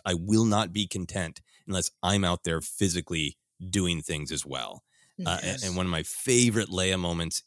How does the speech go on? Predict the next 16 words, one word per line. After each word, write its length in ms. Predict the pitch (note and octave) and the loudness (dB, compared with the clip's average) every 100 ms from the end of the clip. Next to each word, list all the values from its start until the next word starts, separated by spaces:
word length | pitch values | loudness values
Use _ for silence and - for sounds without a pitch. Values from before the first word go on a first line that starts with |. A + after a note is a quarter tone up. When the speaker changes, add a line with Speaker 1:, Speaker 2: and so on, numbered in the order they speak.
| _ G#2+ | _ 0
Speaker 1:
i-, 60 | G#2 - | 0 0
i-, 300 | G2 F#2+ G2 | 0 0 2
is 120 | G#2+ | 2
in 160 | G2+ F#2 | 0 -2
part 280 | - G#2 - | -2 -4 0
five, 500 | B2 C#3+ F#2 F#2 - - - _ - | 2 4 4 2 -2 -14 -20 _ 0
uh, 300 | F#2 E2+ E2+ - | 2 2 0 -4
when 520 | A2 G2 F#2+ F#2 F#2+ - | 0 2 4 2 -2 -6
she 220 | - A#2 | 0 4
insists 480 | G#2 - F#2+ - - | 4 4 2 2 -2
on 360 | G#2 F#2 F#2 F2+ | 0 0 0 -4
taking 280 | - G2 A#2 | -4 -2 0
the 100 | A2 | 2
action 440 | D#2 D2+ - A2+ B2+ | 2 0 0 0 0
of 260 | F#2 D#2+ - | -2 -2 -4
going 380 | E2+ D#2+ F2 | -2 0 0